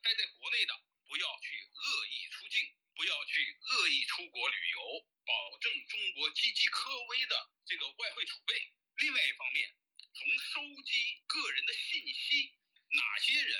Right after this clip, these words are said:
开通了国际这个电话接听的这个功能。”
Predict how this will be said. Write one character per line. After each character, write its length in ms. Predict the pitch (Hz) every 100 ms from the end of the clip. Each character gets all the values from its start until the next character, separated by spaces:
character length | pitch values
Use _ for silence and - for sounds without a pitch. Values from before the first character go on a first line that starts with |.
| -
开 160 | - - - -
通 80 | - 269
了 80 | 269 - _
国 240 | _ - -
际 160 | - - -
这 80 | -
个 80 | -
电 80 | - 127
话 160 | - - _
接 160 | - 208
听 240 | - -
的 60 | - - _ _
这 140 | - -
个 60 | - - -
功 80 | 190
能。” 60 | -